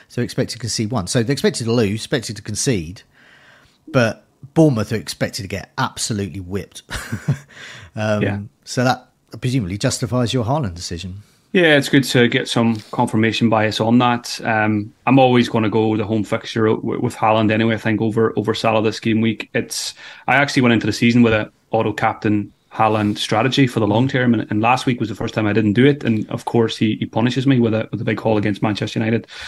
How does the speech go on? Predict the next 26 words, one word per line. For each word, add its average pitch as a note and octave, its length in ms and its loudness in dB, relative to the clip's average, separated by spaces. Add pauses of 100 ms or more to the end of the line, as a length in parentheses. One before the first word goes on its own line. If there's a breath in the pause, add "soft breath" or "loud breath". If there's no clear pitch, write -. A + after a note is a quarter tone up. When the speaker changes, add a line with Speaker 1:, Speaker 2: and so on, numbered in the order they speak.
(180 loud breath)
Speaker 2:
So - 80 0
it's C3+ 100 4
good E3 160 4
to D#3 80 2
hear C3+ 240 6
that C3 280 2
Bournemouth B2 640 0
expected A#2+ 400 -2
goals A#2 420 2
conceded A#2+ 560 0
figure, A#2 320 2
and A#2+ 140 4
also, C3 540 4 (600 loud breath)
you B2 120 2
know, G#2+ 240 0
Manchester B2 440 2
City A2 240 0
putting A#2+ 220 2
up A2 140 0
four A#2 360 2
X G#2+ 240 0
G A2+ 300 -2
against G#2+ 320 -2
Manchester G#2+ 480 -2
United. G#2+ 380 2 (100)
Speaker 1:
Hmm. G2+ 140 -12